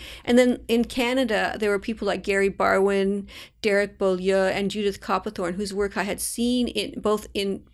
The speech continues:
print and online. And in the case of, um, Judith Copperthorne, uh, the, the local, um,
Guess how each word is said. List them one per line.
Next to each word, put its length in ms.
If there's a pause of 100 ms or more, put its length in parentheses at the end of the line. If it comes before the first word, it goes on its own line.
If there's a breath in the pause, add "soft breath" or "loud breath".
print 640 (440 loud breath)
and 560
online. 640
And 140
in 40
the 80
case 340
of, 280
um, 480 (800 loud breath)
Judith 320
Copperthorne, 800
uh, 260
the, 640
the 380
local, 960 (600 loud breath)
um, 440